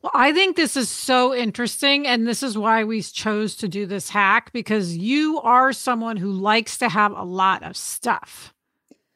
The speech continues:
You're an abundance person when it comes to stuff. And you said to me, "I realized I really don't need as much stuff as I thought I did."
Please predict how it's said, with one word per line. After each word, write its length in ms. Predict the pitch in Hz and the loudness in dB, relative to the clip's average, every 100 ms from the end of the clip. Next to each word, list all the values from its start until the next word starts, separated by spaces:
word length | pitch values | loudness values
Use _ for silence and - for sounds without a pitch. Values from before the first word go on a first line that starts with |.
| _ | _
You're 240 | 220 226 226 | -2 0 2
an 100 | 226 | 0
abundance 640 | 196 233 233 214 208 - | 2 2 2 -2 -4 -8
person 580 | 214 196 - - 220 202 | -10 -10 -10 -14 -14 -10
when 140 | 214 | -10
it 120 | 196 | -10
comes 380 | - 240 220 - | -6 -6 -6 -10
to 120 | 254 | -10
stuff. 600 | - - 202 - - - _ _ _ _ _ _ _ _ | -10 -2 -2 -2 -10 -20 _ _ _ _ _ _ _ _
And 340 | 247 240 240 233 | 0 2 4 2
you 140 | 240 | 0
said 360 | - - 339 311 | -2 0 0 0
to 140 | - | -6
me, 180 | 269 240 | -2 0
"I 120 | 214 208 | 2 0
realized 840 | 165 190 302 320 233 214 208 - | 0 2 2 4 4 4 2 0
I 120 | 214 | -2
really 580 | 208 170 185 294 370 320 | -2 0 2 4 4 2
don't 300 | 220 226 208 | 2 -2 -2
need 280 | 208 285 294 | -4 -4 -4
as 120 | 226 | -4
much 280 | 214 208 - | -4 -6 -8
stuff 500 | - 277 269 190 - | -6 2 4 4 0
as 140 | 233 202 | -8 -4
I 160 | 208 | -4
thought 400 | 196 - 240 330 | -4 2 4 4
I 160 | 330 208 | 4 2
did." 520 | 170 190 - - 226 | -2 -6 -6 -10 -14